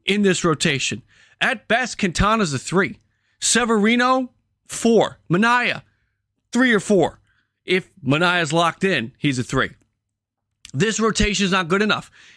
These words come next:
And the direction that the team is going to take to replace Kodai Senga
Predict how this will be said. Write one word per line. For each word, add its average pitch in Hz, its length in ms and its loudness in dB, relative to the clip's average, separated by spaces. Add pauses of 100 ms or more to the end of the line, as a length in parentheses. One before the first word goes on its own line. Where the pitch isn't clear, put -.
(180)
And 208 420 -2
the 170 260 -2
direction 170 640 -2
that 208 140 0
the 165 60 -2
team 214 300 0
is 180 80 -2
going 214 220 2
to 190 100 0
take 208 360 -2
to 202 320 2 (280)
replace 180 640 0
Kodai 220 440 0
Senga 240 460 0